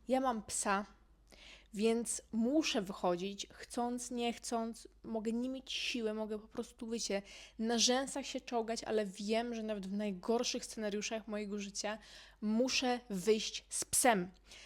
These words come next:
dlatego że to jest istota w stu procentach ode mnie zależna. Ja muszę ją nakarmić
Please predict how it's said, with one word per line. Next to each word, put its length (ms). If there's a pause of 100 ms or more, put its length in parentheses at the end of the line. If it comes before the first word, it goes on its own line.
(140)
dlatego 380
że 80
to 120
jest 200
istota 420
w 100
stu 300
procentach 800
ode 240
mnie 320 (140)
zależna. 720 (640)
Ja 140
muszę 300
ją 160
nakarmić 880